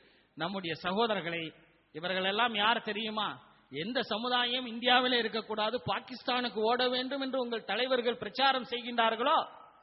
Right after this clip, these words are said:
அந்த சமூகத்தைச் சேர்ந்தவர்கள், தமிழ்நாடு முஸ்லிம் முன்னேற்ற கழகத்தைச் சேர்ந்தவர்கள், அவர்கள்தான் உங்களுக்கு ரத்தத்தை கொடுத்தார்கள் என்று அறிமுகப்படுத்தக்கூடிய ஒரு சூழல் ஏற்பட்டது. இதை நான் ஏன் சுட்டிக்காட்டுகின்றேன் என்றால்,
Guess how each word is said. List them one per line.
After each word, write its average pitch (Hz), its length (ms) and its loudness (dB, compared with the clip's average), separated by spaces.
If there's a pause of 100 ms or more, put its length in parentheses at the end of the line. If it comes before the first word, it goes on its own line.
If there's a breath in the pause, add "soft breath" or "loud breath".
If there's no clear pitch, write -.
(320 soft breath)
அந்த 208 380 0
சமூகத்தைச் 196 520 -2
சேர்ந்தவர்கள், 165 680 -6 (400 soft breath)
தமிழ்நாடு 226 500 0
முஸ்லிம் 247 300 -10
முன்னேற்ற 226 360 -6
கழகத்தைச் 185 500 -8
சேர்ந்தவர்கள், 165 640 -6 (280 soft breath)
அவர்கள்தான் 240 600 2
உங்களுக்கு 220 400 -6
ரத்தத்தை 185 440 -8
கொடுத்தார்கள் 175 720 -4 (240 loud breath)
என்று 185 280 0
அறிமுகப்படுத்தக்கூடிய 202 1120 2
ஒரு 143 400 -2 (320 soft breath)
சூழல் 277 480 6
ஏற்பட்டது. 190 520 -2
இதை 180 160 -2
நான் 202 260 2
ஏன் 269 320 2
சுட்டிக்காட்டுகின்றேன் 208 960 0
என்றால், 254 420 2